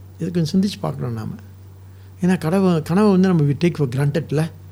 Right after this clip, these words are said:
அப்படியே தட்டி விட்டுறான்ல, ஒண்ணும் இல்லைன்னு சொல்லிட்டு. இப்ப தான் பார்க்குறோம், இல்ல, இல்ல, நேத்து சொல்றாங்க ஒருத்தவங்க, இந்த கனவு முருகன் வந்தாருன்னு. முருகன் தான் எனக்கு உபதேசம் பண்றாரு.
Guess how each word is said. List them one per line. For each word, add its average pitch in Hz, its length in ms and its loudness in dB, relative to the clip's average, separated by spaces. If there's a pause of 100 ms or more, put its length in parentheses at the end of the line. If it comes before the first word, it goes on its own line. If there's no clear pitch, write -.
(380)
அப்படியே 160 260 2
தட்டி 160 180 0
விட்டுறான்ல, 135 360 -2
ஒண்ணும் 127 340 -2
இல்லைன்னு 113 120 -6
சொல்லிட்டு. 113 300 -14 (500)
இப்ப 165 180 2
தான் 202 140 4
பார்க்குறோம், 165 300 0
இல்ல, 156 180 4
இல்ல, 139 360 2 (380)
நேத்து 156 280 -2
சொல்றாங்க 156 260 2
ஒருத்தவங்க, 151 360 0 (160)
இந்த - 160 -10
கனவு 156 300 2 (340)
முருகன் 160 220 4
வந்தாருன்னு. 117 500 -4 (1500)
முருகன் 160 200 6
தான் - 20 6
எனக்கு 151 220 4
உபதேசம் 139 400 0
பண்றாரு. 117 420 -4